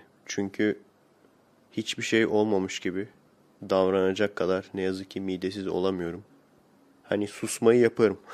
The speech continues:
<laughs> İki tane vitesim var yani. Bir konuşma, bir susma. Ama konuştuğum zaman da hiçbir şey olmamış gibi havadan sudan konuşma muhabbetini beceremiyorum. Şu anda biliyorsunuz Fallout çekimlerine ağırlık verdik.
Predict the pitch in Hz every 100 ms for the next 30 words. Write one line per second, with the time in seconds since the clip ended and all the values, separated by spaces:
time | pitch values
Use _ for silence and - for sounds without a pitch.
0 | - 113 - _ _ _ - _ _ -
1 | - - 110 113 107 104 - 101 92 90
2 | 87 101 - 104 101 - 113 110 - 110
3 | - 92 - _ _ _ _ _ _ _
4 | - 104 107 104 110 - 113 117 110 104
5 | 110 98 123 _ _ _ _ _ _ _
6 | _ 113 - 107 107 101 95 95 - 98
7 | 104 - _ _ _ 104 95 98 101 -
8 | 101 101 107 _ _ _ _ _ - 98
9 | 98 104 95 92 95 - 98 95 92 95
10 | 95 87 85 104 _ _ _ _ _ _
11 | - - 98 95 98 101 101 98 98 92
12 | - 92 92 - 101 95 95 92 92 92
13 | - 95 92 95 - 90 92 110 -